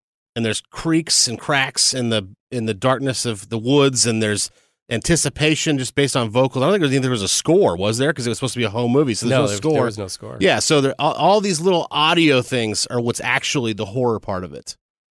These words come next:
Speaker 2: Yeah.
Speaker 1: And I applauded the fact that it was different. This is a, not a parallel, but I'll say that there's similarities to this because it wasn't gory. It wasn't, you know, horrific that way. You got, you said it was more than,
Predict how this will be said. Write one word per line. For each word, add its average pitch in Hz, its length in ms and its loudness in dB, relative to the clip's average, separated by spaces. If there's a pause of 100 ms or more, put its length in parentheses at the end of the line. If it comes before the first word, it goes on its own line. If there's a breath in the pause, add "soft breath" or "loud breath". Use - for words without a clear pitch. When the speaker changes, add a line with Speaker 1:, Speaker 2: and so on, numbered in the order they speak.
(200)
Speaker 2:
Yeah. 92 160 -8
Speaker 1:
And 117 100 0
I 110 60 4
applauded 120 400 0
the 104 40 -10
fact 107 200 -4
that 120 40 -6
it - 20 -4
was 117 100 -4
different. 139 320 -2 (320)
This 117 160 -2
is 139 200 -2
a, 127 120 -4 (320)
not 151 200 0
a 98 40 -2
parallel, 107 580 0
but 113 120 0
I'll 110 60 0
say 123 140 -2
that 117 120 -4
there's 127 180 -2
similarities 139 560 2
to 117 120 -6
this 110 380 -4 (380)
because 117 460 0
it 135 140 -6
wasn't 127 440 0 (280)
gory. 104 440 2
It 107 100 -2
wasn't, 107 380 -4 (320)
you 120 100 -8
know, 107 100 -4
horrific 120 480 -4 (180)
that 117 260 0
way. 110 240 0
You 127 120 0
got, 117 240 -2
you 123 160 -6
said - 160 -4
it 120 40 -2
was 107 100 -4
more 123 180 2
than, 113 140 -2